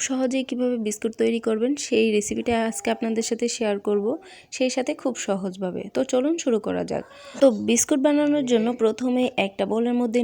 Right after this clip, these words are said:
নিয়ে নিলাম দুই কাপ ময়দা। আপনারা চাইলে এখানে আরও বেশিও নিতে পারেন। তো আমি এখানে দুই কাপ ময়দা নিয়েছি আর এক কাপ চিনি নিয়েছি। অল্প নিয়েছি বেকিং পাউডার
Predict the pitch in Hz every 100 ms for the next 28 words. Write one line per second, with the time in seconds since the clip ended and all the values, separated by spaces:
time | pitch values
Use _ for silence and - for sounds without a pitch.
0 | 233 233 226 208 226 269 202 202 196 208
1 | 233 220 185 170 - - - _ - _
2 | _ _ _ _ - 220 277 294 285 247
3 | 233 214 220 208 254 - - 180 185 190
4 | 202 226 233 226 220 214 277 277 220 214
5 | 214 220 202 208 240 233 233 233 240 240
6 | 233 233 330 - 214 - 202 220 214 214
7 | 196 185 180 175 - - - - - -
8 | 214 254 262 269 262 247 226 220 - 240
9 | 226 196 190 202 208 190 180 175 208